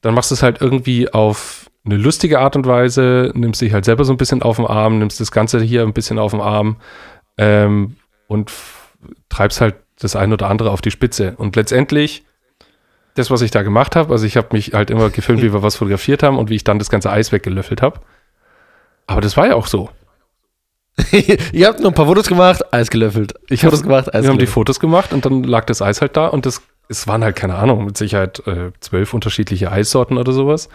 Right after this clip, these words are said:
Speaker 1: Und, ähm, ja, ich wollte die halt alle probieren. Die waren ja gut.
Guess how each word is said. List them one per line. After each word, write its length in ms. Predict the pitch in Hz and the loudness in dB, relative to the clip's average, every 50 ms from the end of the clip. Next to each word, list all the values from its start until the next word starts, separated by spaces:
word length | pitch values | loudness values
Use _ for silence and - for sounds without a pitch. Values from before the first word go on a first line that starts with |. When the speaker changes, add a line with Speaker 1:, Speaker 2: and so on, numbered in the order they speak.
| - - - - - - - - - - - _ _ _ _ _ _ | -20 -20 -20 -20 -20 -20 -20 -20 -20 -20 -20 _ _ _ _ _ _
Speaker 1:
Und, 680 | - 113 110 113 113 110 113 113 110 110 110 107 - - - | -2 0 2 4 4 4 4 4 4 2 0 -2 -4 -6 -2
ähm, 760 | 107 107 104 104 104 104 101 101 101 101 101 98 98 98 95 95 - _ _ _ _ _ _ _ _ _ _ _ _ _ _ _ _ _ _ _ _ _ _ _ - | 0 2 4 4 4 4 2 2 2 0 0 0 0 -2 -4 -6 -8 _ _ _ _ _ _ _ _ _ _ _ _ _ _ _ _ _ _ _ _ _ _ _ -10
ja, 180 | 92 95 107 | -2 2 2
ich 120 | 127 - - | 2 4 4
wollte 160 | 120 113 120 | 4 4 4
die 120 | 107 110 107 | 4 4 4
halt 120 | 101 98 | 4 4
alle 160 | 104 113 110 | 4 4 4
probieren. 480 | - - 104 95 95 107 143 180 165 - - _ _ _ _ _ _ _ _ _ - | 2 2 0 0 2 2 2 2 0 -4 -8 _ _ _ _ _ _ _ _ _ -8
Die 80 | 110 104 | -2 0
waren 100 | 101 101 | 2 2
ja 60 | 98 | 2
gut. 320 | 95 120 147 196 - - | 2 2 0 0 -2 -8